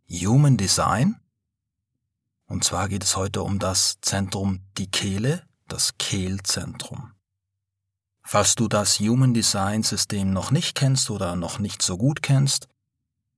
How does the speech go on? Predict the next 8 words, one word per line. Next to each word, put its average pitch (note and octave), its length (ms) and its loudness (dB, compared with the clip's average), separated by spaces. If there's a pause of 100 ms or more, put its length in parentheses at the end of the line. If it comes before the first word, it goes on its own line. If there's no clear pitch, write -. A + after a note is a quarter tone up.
(180)
das - 180 -2
Human G3 220 4
Design C#3+ 560 2
System C#3 540 4
ist - 280 -2
eine F#2 260 -2
Persönlichkeitsanalyse A2 2000 0
zur F#2 720 -2